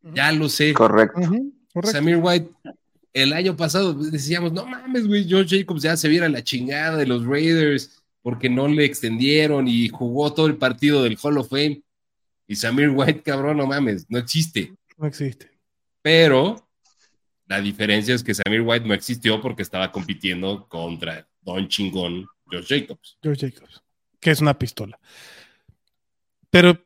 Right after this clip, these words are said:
Speaker 1: eso no me da para draftear a Sammy White como póliza de seguro. O sea, sería, eh, sería uno de esos, este, waivers que meto durísimos y Josh Jacob tiene una lesión seria. Hasta ahí.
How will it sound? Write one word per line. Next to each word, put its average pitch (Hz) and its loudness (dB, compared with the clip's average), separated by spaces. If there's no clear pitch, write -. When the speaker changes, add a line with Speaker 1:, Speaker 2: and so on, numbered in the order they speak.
Speaker 1:
eso 180 4
no 175 8
me 175 8
da 170 8
para 160 6
draftear 147 4
a 147 2
Sammy 143 -2
White 143 0
como 143 -2
póliza 135 -2
de 131 -2
seguro. 98 -14
O - -18
sea, 113 -10
sería, 147 4
eh, 139 0
sería 175 8
uno 175 6
de 170 6
esos, 156 2
este, 139 0
waivers 151 4
que 151 2
meto 143 2
durísimos 190 4
y 143 -2
Josh 135 0
Jacob 143 2
tiene 139 2
una 131 0
lesión 120 -6
seria. - -18
Hasta 139 -8
ahí. 104 -12